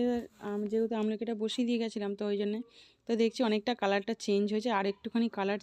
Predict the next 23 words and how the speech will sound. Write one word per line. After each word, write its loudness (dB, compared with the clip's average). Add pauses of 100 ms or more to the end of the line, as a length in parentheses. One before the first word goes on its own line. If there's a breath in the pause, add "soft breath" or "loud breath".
চেঞ্জ 4
হবে, -2
একটু -6
করে 0
মানে, 2
আহ, -6 (200)
সফট -2
হবে, 0 (240)
নরম 2
হবে 0
আর -4
কি। 0 (1120 soft breath)
তো 2 (160)
ততক্ষণ 2
আর 2
কি 2 (100)
ওই 4
জন্য 4 (120)
হচ্ছে, 0 (400 loud breath)
তো -6
এটা 0 (100)
একটুখানি 2
হোক, 0